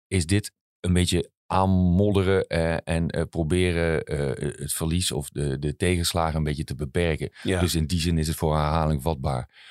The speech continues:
Speaker 2: Op hoop van zegen een beetje ki-, kijken, hopen dat iets werkt. En, en, eh,
Speaker 1: Ja.
Speaker 2: ja.
Speaker 1: Ja.
Speaker 2: Ja. Dus jij zou hem laten staan?
Speaker 1: Ik zou, <laughs> ik zou, ik zou alleen, eh, eh, ik zou Guy er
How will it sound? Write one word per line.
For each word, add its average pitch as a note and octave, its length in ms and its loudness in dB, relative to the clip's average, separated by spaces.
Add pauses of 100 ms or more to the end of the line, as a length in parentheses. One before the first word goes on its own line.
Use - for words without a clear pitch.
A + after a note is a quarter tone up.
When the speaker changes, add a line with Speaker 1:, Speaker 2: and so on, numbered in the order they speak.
(240)
Speaker 2:
Op A#2+ 160 -2
hoop A#2 200 2
van A#2 140 2
zegen A2 340 4
een G#2 100 2
beetje G2+ 520 0
ki-, G#2 360 0
kijken, A2 360 0 (100)
hopen A2+ 300 2
dat A2 160 0
iets G#2+ 140 0
werkt. G2+ 500 -2
En, G2 300 -2
en, G2 260 -4 (120)
eh, F#2+ 240 -2
Speaker 1:
Ja. D#2+ 260 -2 (600)
Speaker 2:
ja. F2+ 300 -2 (220)
Speaker 1:
Ja. - 300 -4 (260)
Speaker 2:
Ja. F#2+ 300 -2
Dus A2 100 -6
jij C#3+ 160 2
zou C#3+ 180 0
hem C#3 80 0
laten C3+ 260 0
staan? F#2+ 440 0 (880)
Speaker 1:
Ik - 200 0
zou, - 160 4 (260)
<laughs> - 240 -2
ik - 140 0
zou, A2 360 4
ik - 100 -4
zou G2 200 4
alleen, F#2 280 4
eh, F#2 200 4 (600)
eh, D#2+ 500 2
ik - 160 -4
zou E2+ 180 4
Guy F2 260 2
er D#2+ 180 -2